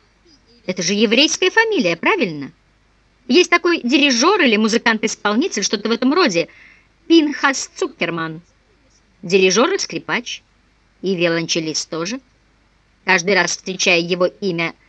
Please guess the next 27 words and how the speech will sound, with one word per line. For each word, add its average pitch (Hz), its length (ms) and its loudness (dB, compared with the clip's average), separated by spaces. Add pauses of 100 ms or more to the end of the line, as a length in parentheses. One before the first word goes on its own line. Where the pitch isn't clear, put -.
(160)
на 185 200 0
записи 175 540 -2
в 165 120 -12
газете, 165 460 -2
я 165 160 -2
гадаю». 160 580 -2 (1160)
Лео 349 200 4
надел 339 300 4
очки 415 480 2 (720)
и 254 100 0
опустился 339 500 0
в - 80 -12
кресло 233 360 0
напротив 208 440 -6
меня. 196 320 -4 (680)
Мы 240 120 2
сидели 269 300 4
лицом 254 440 2
друг 240 180 0
к - 20 -6
другу, 277 280 2
как 208 280 -4 (300)
в 208 120 -2
день 254 180 6
нашей 247 240 2
первой 240 360 2
встречи, 147 540 -6